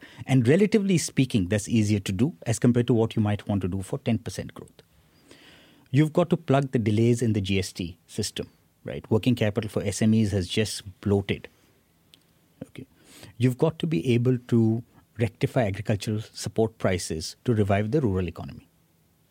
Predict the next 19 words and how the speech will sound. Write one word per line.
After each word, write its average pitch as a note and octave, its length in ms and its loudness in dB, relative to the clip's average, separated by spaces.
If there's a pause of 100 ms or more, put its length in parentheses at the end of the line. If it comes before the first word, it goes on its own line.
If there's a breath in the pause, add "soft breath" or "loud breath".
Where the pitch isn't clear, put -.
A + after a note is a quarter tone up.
(160)
Okay. - 200 -18 (520 loud breath)
You've A#2+ 120 -2
got C#3 180 2
to C#3 40 4
lower G#2+ 240 2
interest F#2 380 -4
rates. - 280 -12
We've F#2 120 -12
got F2+ 140 -8
amongst E2 240 -8
the - 60 -18
highest, - 380 -12 (220)
uh, D2 160 -12
real F2 180 -4
interest - 380 -14
rates - 180 -20
in - 80 -16
the - 80 -16
world. - 220 -18